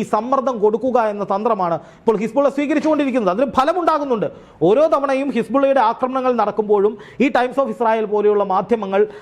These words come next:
അത് സ്ഥിരീകരിച്ചുകൊണ്ട്, അതായത് ഹിസ്ബുള്ള ഞങ്ങളിങ്ങനെ ആക്രമണം നടത്തി എന്ന് പറയുന്നു, ആ, ഇസ്രായേൽ സൈനികർ ഇതേക്കുറിച്ച് കാര്യമായൊന്നും മിണ്ടുന്നില്ല, അല്ലെങ്കിൽ ഐ ഡി എഫോ നെതന്യാഹുവോ ഇത് തിരുത്താനോ അല്ലെങ്കിൽ അങ്ങനെ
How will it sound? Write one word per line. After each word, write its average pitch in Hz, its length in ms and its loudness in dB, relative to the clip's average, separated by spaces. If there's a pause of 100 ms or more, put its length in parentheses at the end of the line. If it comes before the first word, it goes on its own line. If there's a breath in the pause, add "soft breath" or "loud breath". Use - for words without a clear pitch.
(120 loud breath)
അത് 233 160 2
സ്ഥിരീകരിച്ചുകൊണ്ട്, 294 800 0
അതായത് 185 260 2
ഹിസ്ബുള്ള 262 340 0 (360 loud breath)
ഞങ്ങളിങ്ങനെ 277 420 2
ആക്രമണം 262 360 -6
നടത്തി 214 300 -2
എന്ന് 202 140 -2
പറയുന്നു, 170 300 -2 (360 loud breath)
ആ, 185 40 4 (220)
ഇസ്രായേൽ 285 380 2
സൈനികർ 277 420 0
ഇതേക്കുറിച്ച് 208 380 -2
കാര്യമായൊന്നും 190 460 -2
മിണ്ടുന്നില്ല, 180 340 0
അല്ലെങ്കിൽ 202 260 0
ഐ 208 120 2
ഡി 240 120 0
എഫോ 220 200 -6
നെതന്യാഹുവോ 202 560 0 (340 loud breath)
ഇത് 233 60 4 (120)
തിരുത്താനോ 240 420 0 (120)
അല്ലെങ്കിൽ 202 260 2
അങ്ങനെ 202 180 -2